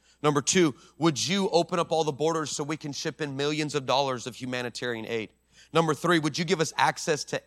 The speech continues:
every high school in your nation so we can bring an army of two thousand missionaries to come and preach Jesus with an altar call and do a follow-up campaign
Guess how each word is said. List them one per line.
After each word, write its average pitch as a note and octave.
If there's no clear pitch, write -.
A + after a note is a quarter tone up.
every D#3+
high D#3+
school -
in G3+
your F#3
nation E3+
so -
we F3
can F3
bring D#3+
an D3+
army D#3+
of C#3
two F#3
thousand D#3+
missionaries C3+
to E3+
come E3+
and C#3
preach -
Jesus D3+
with E3+
an F#3
altar D#3+
call D3
and C#3+
do D#3
a C#3
follow-up E3+
campaign C3+